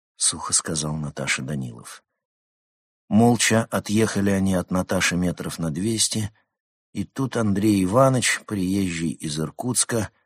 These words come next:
не дождавшись петухов, рассеялся в воздухе. Данилов побрел к выходу из парка.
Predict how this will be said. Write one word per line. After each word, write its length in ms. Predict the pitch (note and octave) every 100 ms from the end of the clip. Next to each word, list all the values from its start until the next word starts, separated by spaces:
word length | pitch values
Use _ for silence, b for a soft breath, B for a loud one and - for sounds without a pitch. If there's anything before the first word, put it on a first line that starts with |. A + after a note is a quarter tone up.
| _ _ -
не 120 | G2+
дождавшись 720 | F#2+ D#2+ D#2+ F2+ - D2+ -
петухов, 720 | D2+ C#2 - - A2+ G2+ - _ _ _ _ _ _ _ _ _
рассеялся 960 | A#2+ A2 - - D#2+ E2+ D#2 - - E2
в 40 |
воздухе. 840 | C#2+ B1+ B1+ A1+ G#1 - - - _ _ _ _ _ _ _ _ _ _ _ -
Данилов 840 | F2 A2+ C3+ C#3+ C3+ - - - -
побрел 520 | F#2 F2+ G#2 A2 G#2+
к 120 | -
выходу 420 | F2 E2+ F2 D#2+
из 160 | D2+ -
парка. 600 | - B1+ - - G1+